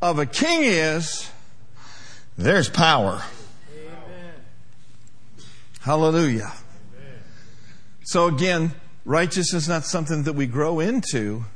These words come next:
Speaker 1: It's a gift. When I was born on November fifth, nineteen fifty,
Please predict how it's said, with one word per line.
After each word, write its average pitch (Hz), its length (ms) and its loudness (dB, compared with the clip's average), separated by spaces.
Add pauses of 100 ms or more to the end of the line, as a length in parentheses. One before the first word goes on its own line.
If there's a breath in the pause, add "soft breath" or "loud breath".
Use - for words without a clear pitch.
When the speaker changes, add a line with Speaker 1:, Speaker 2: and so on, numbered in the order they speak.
(520)
Speaker 1:
It's 147 180 -2
a 123 60 -2
gift. 107 540 -4 (1400 soft breath)
When 135 140 0
I 175 100 6
was 185 180 4
born 175 600 2 (1080 loud breath)
on 131 160 0
November 175 440 4
fifth, 208 360 0
nineteen 196 460 2
fifty, 240 500 0